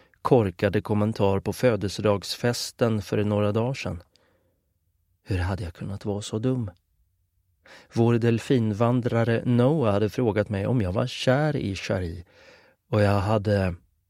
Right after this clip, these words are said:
tyvärr, ordagrant svarat: "Skitsnack,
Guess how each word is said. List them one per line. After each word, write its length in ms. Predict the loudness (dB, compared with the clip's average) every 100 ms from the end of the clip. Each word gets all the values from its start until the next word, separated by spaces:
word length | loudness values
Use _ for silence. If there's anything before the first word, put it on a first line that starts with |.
| _ _ _
tyvärr, 560 | 0 4 6 4 2 -6 _ _ _
ordagrant 720 | 0 0 2 2 4 2 0
svarat: 560 | -2 2 4 4 0 -8 _ _ _ _ _ _ -6
"Skitsnack, 920 | 0 0 0 -6 -2 -2 -4 -16